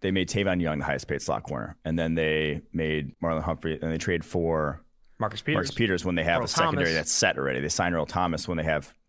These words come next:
Speaker 1: two starting safeties. Like, they've consistently done it. And again, they're the only team in the N F L that's been top three defense the past two years.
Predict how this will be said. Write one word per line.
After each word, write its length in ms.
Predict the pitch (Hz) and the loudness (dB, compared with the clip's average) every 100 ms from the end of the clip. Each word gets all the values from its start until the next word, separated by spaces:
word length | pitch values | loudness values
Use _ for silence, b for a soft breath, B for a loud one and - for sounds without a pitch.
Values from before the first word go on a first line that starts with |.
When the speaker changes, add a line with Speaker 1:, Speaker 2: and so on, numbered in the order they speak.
| - | -10
Speaker 1:
two 140 | - 98 | -4 -2
starting 300 | - 78 76 | 0 0 0
safeties. 460 | 82 71 - - | -2 -2 -6 -4
Like, 180 | 78 71 | -2 0
they've 440 | 87 85 80 - - | 2 2 2 -4 -6
consistently 680 | - 82 - 123 - 92 78 | -4 -2 0 0 0 -2 0
done 200 | 120 120 | 2 2
it. 200 | 82 - | 2 0
And 120 | 87 | -2
again, 200 | 98 123 | 2 2
they're 160 | 87 92 | 2 2
the 80 | 120 | 2
only 160 | 120 | 2
team 180 | 117 131 | 0 0
in 40 | 117 | 0
the 60 | |
N 60 | 117 | 0
F 100 | 110 | 2
L 100 | 104 | 0
that's 100 | 82 | 2
been 100 | 85 | -2
top 300 | - 98 - | 0 0 0
three 280 | 104 85 82 B B B | -2 -2 -2 B B B
defense 480 | - 90 87 82 - b b b b b - _ - | -4 -2 -2 -2 -6 b b b b b -20 _ -8
the 60 | |
past 280 | 87 85 80 | 0 0 0
two 80 | - | -4
years. 320 | 60 50 - | -6 -6 -10